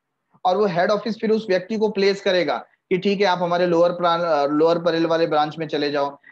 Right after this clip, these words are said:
या आपको हम दादर वाली branch में बिठा देंगे, या आपको हम मुलुंड वाली branch में बिठा देंगे। लेकिन interview तो centralize होगा,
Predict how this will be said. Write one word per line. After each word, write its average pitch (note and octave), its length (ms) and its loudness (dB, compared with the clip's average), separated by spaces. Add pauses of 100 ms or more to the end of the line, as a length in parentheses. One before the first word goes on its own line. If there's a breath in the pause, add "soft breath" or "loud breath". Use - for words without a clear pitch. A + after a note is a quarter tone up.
(120 loud breath)
या E3+ 100 2
आपको D#3+ 380 -2
हम E3 140 -2
दादर D#3 260 2
वाली E3 220 0
branch D3+ 300 -2
में D#3 120 -4
बिठा D3 220 0
देंगे, C#3+ 340 -4 (220 loud breath)
या E3 120 2
आपको D#3+ 240 -2
हम E3 80 0
मुलुंड D#3+ 300 2
वाली D#3+ 180 2
branch D#3 320 -2
में D#3 100 -4
बिठा C#3+ 220 -2
देंगे। C3+ 240 -4
लेकिन F3+ 260 -2
interview G#3 440 -2
तो A3+ 120 0
centralize F#3+ 600 0
होगा, G#2 260 -6